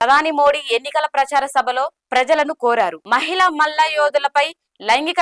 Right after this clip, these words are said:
వేధింపులకు పాల్పడిన సిట్టింగ్ ఎంపీ బ్రిజ్ భూషణ్ సింగ్ పై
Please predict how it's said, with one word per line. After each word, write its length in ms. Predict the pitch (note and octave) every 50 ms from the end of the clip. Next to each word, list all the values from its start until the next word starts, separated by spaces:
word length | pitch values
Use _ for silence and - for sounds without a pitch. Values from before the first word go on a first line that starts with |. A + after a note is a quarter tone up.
| D#4+ C#4+
వేధింపులకు 520 | D4+ D4+ D4 D4+ C#4+ C#4+ D4 D4 - D4+ D4 - C4+
పాల్పడిన 460 | C4 C4 C4+ - C4+ C4 C4+ C4 B3+ C4+ C4+ -
సిట్టింగ్ 440 | C#4 C4 - - - D#4+ D#4+ D#4 - C4+
ఎంపీ 280 | C4+ C#4 C4+ - C#4 D#4 F4 _ _ _ _ _ F3+ G#3+
బ్రిజ్ 220 | C#4+ D#4 A#3+ B3 B3
భూషణ్ 340 | D#4+ E4 D#4+ F4 E4+ D#4 D4 -
సింగ్ 200 | D#4 D4 C#4+ C#4+ - -
పై 120 | D4 D4+